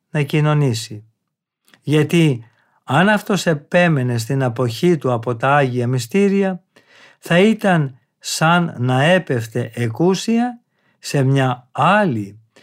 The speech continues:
πολύ επιδέξια παγίδα του εχθρού, την οποία είχε εκείνος ύπουλα στήσει για να αναγκάσει τον αδελφό να μείνει για πάντα μακριά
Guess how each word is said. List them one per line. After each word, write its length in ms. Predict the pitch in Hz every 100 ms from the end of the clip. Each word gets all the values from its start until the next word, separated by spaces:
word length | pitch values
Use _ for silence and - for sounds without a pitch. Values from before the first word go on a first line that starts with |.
| _ _
πολύ 420 | - 120 165 226
επιδέξια 960 | 226 226 196 180 185 175 - 190 180 180 _ _ -
παγίδα 580 | 127 117 165 170 151
του 100 | 127
εχθρού, 640 | 135 131 117 214 202 107 110 _ _ _ _ _ _ _
την 200 | - 170
οποία 360 | 175 165 196 185
είχε 320 | 185 185 -
εκείνος 680 | 165 151 208 196 135 113 -
ύπουλα 560 | - 175 175 151 135 117
στήσει 680 | 113 - 139 123 208 240 233 _ _ _ _ _ -
για 240 | 143 165
να 320 | 165 147 - -
αναγκάσει 880 | 131 135 127 117 151 208 196 151
τον 240 | 131 135 127
αδελφό 720 | 120 120 110 113 160 214 254 _ _ _ _ _ _
να 180 | 139 135
μείνει 280 | 165 190 185
για 260 | 160 151
πάντα 600 | 135 208 220 160 110 110 -
μακριά 880 | - 139 151 147 143 135 135 170 180